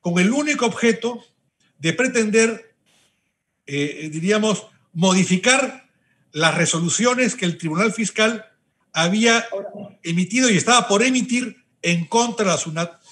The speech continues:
conforme a este precedente vinculante, ¿no?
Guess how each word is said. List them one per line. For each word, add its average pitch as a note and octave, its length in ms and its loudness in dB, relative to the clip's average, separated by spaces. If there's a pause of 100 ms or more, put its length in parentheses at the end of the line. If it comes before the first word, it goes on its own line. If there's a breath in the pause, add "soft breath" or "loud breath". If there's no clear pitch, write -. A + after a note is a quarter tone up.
(100 loud breath)
conforme F#3 480 -2
a F#3 40 0
este F3 180 -4
precedente D#3+ 520 -6
vinculante, A#2 640 -10
¿no? F3+ 200 -20